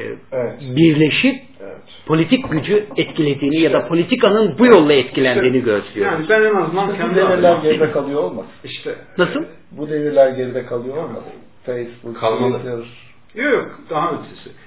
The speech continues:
Speaker 1: Yani ben başladığımız
Speaker 3: Bunun etkisini azaltıyor olmaz.
Speaker 1: İşte bu konuşmanın
Speaker 2: Yok,
Speaker 1: fa-,
Speaker 2: ben daha o güçte olmadığını, affedersiniz
Speaker 1: bu
Speaker 2: hocam.
Speaker 1: konuşmanın, diyaloğun faydası bu. Yani ben kar-, ka-, başlarken, e, kafamda soru işaretiyle başladım ama,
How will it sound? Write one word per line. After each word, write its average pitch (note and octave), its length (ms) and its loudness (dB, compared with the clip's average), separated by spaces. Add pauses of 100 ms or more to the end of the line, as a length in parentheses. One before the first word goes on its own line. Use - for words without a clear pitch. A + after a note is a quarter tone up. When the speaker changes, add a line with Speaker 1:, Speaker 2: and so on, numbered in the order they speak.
(140)
Speaker 1:
Yani G#3 260 0
ben G3+ 180 0
başladığımız D3 380 -2
Speaker 3:
Bunun D#3+ 200 2
etkisini D#3 400 -4
azaltıyor D3 540 0
olmaz. E3+ 280 -8
Speaker 1:
İşte - 320 -12 (160)
bu C3+ 180 -16
konuşmanın C#3+ 440 0
Speaker 2:
Yok, D#3 160 4
Speaker 1:
fa-, - 60 -8
Speaker 2:
ben D3 200 -2
daha C#3 300 -2 (480)
o C#3+ 80 -4
güçte C3 280 -8
olmadığını, A#2+ 380 -10
affedersiniz D3+ 600 -6 (100)
Speaker 1:
bu - 60 -16
Speaker 2:
hocam. - 180 -18
Speaker 1:
konuşmanın, C3+ 560 -8
diyaloğun A#2 360 -4
faydası G#2+ 480 -8
bu. F2+ 240 -18
Yani A2 260 -10
ben B2 220 -8
kar-, A#2+ 240 -6 (180)
ka-, - 300 -12
başlarken, A#2+ 640 -10 (560)
e, A2+ 80 -12 (840)
kafamda A#2 360 -8
soru G#2+ 260 -10
işaretiyle F2+ 560 -14
başladım B2 420 -14
ama, G2 180 -14